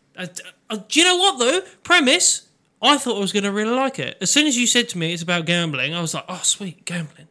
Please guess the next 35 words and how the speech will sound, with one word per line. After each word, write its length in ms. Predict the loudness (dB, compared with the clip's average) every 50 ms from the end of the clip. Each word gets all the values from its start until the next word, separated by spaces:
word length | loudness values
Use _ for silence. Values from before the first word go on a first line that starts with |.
| _ _ _ _
But 300 | -4 -4 -4 -6 -8 -18 _ _ _
it 160 | -2 -2 -2 -4 _ _
just 500 | 0 0 2 0 0 -4 _ _ _ _
completely 760 | -6 -4 -4 -4 -6 -6 -4 -2 -2 -2 -2 -2 -4 -4 -2 -2
missed 280 | -2 -2 -4 -4 -6
the 60 | -8
mark 420 | -6 -4 -2 -4 -4 -6 -8 -12 -14
with 140 | -14 -12 -14
me. 220 | -16 -18 -18 -20 _ _ _ _ _ _ _ _ _ _ _ _ _ -12
Completely 580 | -8 -8 -8 -8 -6 -4 -4 -4 -4 -4 -6
missed 220 | -6 -6 -8 -8 -8
the 60 | -6
mark. 300 | -4 -2 -2 -2 -2 -4
It 120 | -6 -6 -4
just, 300 | -4 -4 -4 -4 -8 _ _ _ -20 -20 -20 -20 -20 _ _ _ _
it 140 | -8 -6 -6
was 140 | -6 -6 -4
not 600 | -2 -2 0 0 0 0 0 -2 -4 -6 -10 -8
what 160 | -8 -6 -6
I 140 | -6 -4 -4
expected 720 | -4 -4 -6 -8 -8 -8 -8 -8 -10 -10 -14 -16 -14 -14 -14
to 80 | -12 -8
be 100 | -8 -6
watching. 600 | -6 -6 -6 -8 -8 -8 -8 -8 -10 -10 -14 -20 _ _ _ _ _ -4
I 180 | 0 2 2 2
thought 180 | 2 0 -4 -4
it 40 | -4
was 100 | -6 -6
gonna 160 | -6 -6 -6
be, 80 | -6 -8
like, 240 | -8 -10 -10 -10 -12
some 260 | -12 -12 -12 -14 -14
fucking 460 | -14 -14 -14 -14 -16 -18 -18 -20 -20 _ _ _ _ _ _ -18 -10
realistic 920 | 0 6 8 10 10 10 8 6 2 0 0 -2 -2 -2 -2 -4 -4 -8 -14 -14
realism. 840 | -8 -4 -2 0 0 0 0 0 0 -2 0 0 0 0 -2 -2